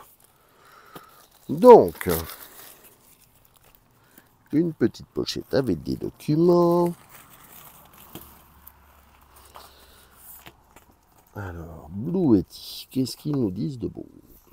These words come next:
Donc c'est pour la garantie. Ok. Donc elle a renvoyé. Et puis on a le manuel de l'utilisateur.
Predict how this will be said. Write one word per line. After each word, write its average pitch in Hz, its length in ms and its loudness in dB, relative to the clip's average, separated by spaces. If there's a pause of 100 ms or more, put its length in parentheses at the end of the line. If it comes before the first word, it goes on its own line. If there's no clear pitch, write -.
(1200)
Donc - 180 -14
c'est - 240 -4
pour 67 240 -12
la 69 120 -8
garantie. 123 720 -6 (800)
Ok. 69 240 -12
Donc 120 260 -2 (1300)
elle 78 100 -6
a - 40 -6
renvoyé. 82 800 2 (100)
Et 95 140 -2
puis 101 420 -6 (220)
on 87 240 -2
a 58 240 -6 (1200)
le 147 360 8
manuel 104 600 6
de 160 100 8
l'utilisateur. 113 1300 2